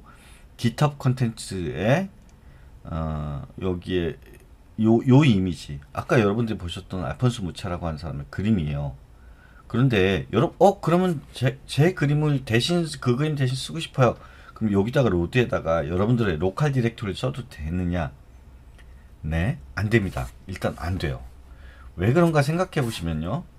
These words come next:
제가 여러분들한테 깃허브를 통해서 이 튜토리얼 코드를 줬어요. 그런데 여러분들이 그걸 쓰면서 자기, 자기 로컬에 있는 어떤 파일을 쓸 수 있다고 하면 어떤 문제가 생기냐면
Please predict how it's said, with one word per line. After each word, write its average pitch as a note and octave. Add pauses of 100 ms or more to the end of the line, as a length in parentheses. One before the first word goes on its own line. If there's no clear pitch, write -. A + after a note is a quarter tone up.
(300)
제가 F3
여러분들한테 B2+
깃허브를 C3
통해서 G#2+
이 A2
튜토리얼 D3+
코드를 F2
줬어요. C2+ (480)
그런데 G#2 (240)
여러분들이 C3+
그걸 B2+
쓰면서 C3
자기, D3+ (500)
자기 B2
로컬에 E3+
있는 A#2+
어떤 A#2
파일을 D#3
쓸 F3
수 -
있다고 B2+
하면 A2
어떤 G2+
문제가 C#3
생기냐면 F#2